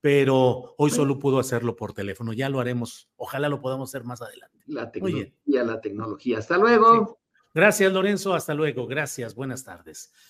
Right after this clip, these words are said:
Speaker 1: Bien, son las dos de la tarde con seis minutos. Dos de la tarde con seis minutos. No se vaya, vamos enseguida. En unos minutitos vamos ya a nuestra mesa de seguridad. Le voy informando que la,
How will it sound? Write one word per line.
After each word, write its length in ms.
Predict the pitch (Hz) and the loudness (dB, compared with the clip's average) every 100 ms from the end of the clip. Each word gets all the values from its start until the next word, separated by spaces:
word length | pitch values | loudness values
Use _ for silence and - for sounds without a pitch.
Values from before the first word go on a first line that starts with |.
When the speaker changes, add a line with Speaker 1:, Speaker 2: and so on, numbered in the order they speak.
| _ | _
Speaker 1:
Bien, 260 | 131 185 208 | 0 2 4
son 180 | 208 202 | 4 2
las 160 | 196 | 2
dos 140 | 190 196 | 2 0
de 80 | 185 | 0
la 120 | 160 | 0
tarde 240 | 185 185 | -2 -4
con 140 | 175 160 | -6 -6
seis 220 | 190 180 | -6 -4
minutos. 440 | 185 226 - 131 | -4 -6 -6 -6
Dos 200 | 143 175 | -4 -6
de 60 | 175 | -6
la 120 | 160 | -6
tarde 240 | 170 170 | -8 -8
con 160 | 175 160 | -10 -8
seis 180 | 165 175 | -8 -6
minutos. 480 | 180 180 233 226 - - _ | -4 -2 -2 -4 -10 -18 _
No 120 | 135 139 | -4 -2
se 140 | 139 | -2
vaya, 280 | 123 131 135 | -2 -4 -4
vamos 280 | 127 131 131 | -4 -8 -10
enseguida. 560 | 107 117 120 175 196 | -12 -12 -12 -8 -6
En 100 | 185 | -4
unos 220 | 214 214 | -4 -4
minutitos 500 | 214 190 185 208 165 | -4 -6 -6 -8 -6
vamos 300 | 127 160 156 | -6 -6 -6
ya 240 | 123 160 156 - _ - | -2 -4 -4 -18 _ -6
a 120 | 135 | -2
nuestra 460 | 139 139 135 139 127 | 0 0 -2 -4 -2
mesa 320 | 156 151 156 | -2 -2 -4
de 100 | 143 | -4
seguridad. 720 | 143 135 143 156 185 147 - _ _ | -6 -4 -4 0 0 0 -6 _ _
Le 100 | 139 | -2
voy 180 | 147 185 | 2 0
informando 560 | 147 160 160 175 170 | 0 -2 -2 -2 -2
que 120 | 170 151 | -4 -2
la, 840 | 151 151 151 151 151 147 143 | 0 0 0 0 0 -2 -6